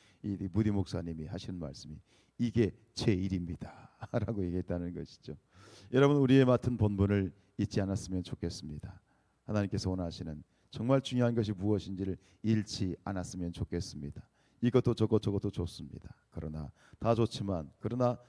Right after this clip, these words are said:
정말 중요한 것, 우리에게 선물로 주시고 또 그 선물을 우리에게 허락하셔서 이 죽어가는 영혼들에게 선물을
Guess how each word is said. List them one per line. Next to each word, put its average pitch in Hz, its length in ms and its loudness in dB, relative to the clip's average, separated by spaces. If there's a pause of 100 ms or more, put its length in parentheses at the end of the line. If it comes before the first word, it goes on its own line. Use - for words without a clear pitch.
정말 147 340 -2
중요한 104 560 -2
것, - 120 -14 (280)
우리에게 95 320 2
선물로 95 480 -4
주시고 - 460 -10 (300)
또 120 100 8
그 135 200 2
선물을 139 540 0
우리에게 110 320 0
허락하셔서 104 680 -2 (400)
이 131 340 8
죽어가는 117 480 2
영혼들에게 98 600 2
선물을 98 580 -2